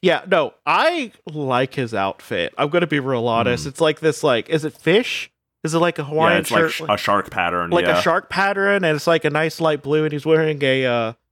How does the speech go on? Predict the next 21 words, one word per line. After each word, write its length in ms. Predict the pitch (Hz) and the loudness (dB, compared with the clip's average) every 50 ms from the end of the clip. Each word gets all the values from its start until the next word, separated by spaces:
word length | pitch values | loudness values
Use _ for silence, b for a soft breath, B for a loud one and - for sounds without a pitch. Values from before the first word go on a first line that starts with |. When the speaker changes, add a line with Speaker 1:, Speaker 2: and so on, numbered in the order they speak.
| _ _ _ _ _ - | _ _ _ _ _ -2
Speaker 1:
yeah, 180 | 143 139 123 117 | 0 0 0 0
Gargoyles 640 | 113 - 147 143 147 147 143 156 156 156 156 151 135 | 0 0 2 2 2 2 2 4 4 4 4 2 0
and 160 | 143 135 131 | -2 -4 -2
Griffin 460 | 135 139 139 139 - - 170 160 165 | 0 2 0 0 2 0 0 0 0
shirt. 600 | - - - 196 170 170 170 165 165 - - - _ _ _ _ _ _ _ _ _ _ _ - | -6 -4 0 2 2 4 4 2 0 -2 -8 -20 _ _ _ _ _ _ _ _ _ _ _ -2
Like, 180 | 151 156 143 - | -2 -2 0 0
I 160 | - 160 233 | 0 0 0
like 300 | 320 381 349 330 339 - | 2 2 0 0 0 0
his 160 | - 208 - | -2 -2 -2
Speaker 2:
Yeah. 60 | - - | -4 0
Speaker 1:
fit, 420 | - 156 202 233 185 - - _ - | 2 4 4 4 2 0 -2 _ -12
you 120 | 147 156 | -8 -4
know? 260 | 160 175 202 240 - - - | -2 0 0 0 -2 -4 -12
I'm 80 | 196 202 | -16 -14
just 160 | 196 196 - | -10 -10 -6
gonna 120 | - 196 | -4 -6
say 220 | 170 - - 185 170 131 | -4 -2 0 2 2 2
it. 40 | |
Speaker 2:
Yeah. 40 | 120 | 0
Speaker 1:
I'm 140 | 120 131 143 | -2 -4 -6
gonna 320 | 156 151 135 123 117 117 | -8 -6 -6 -6 -8 -10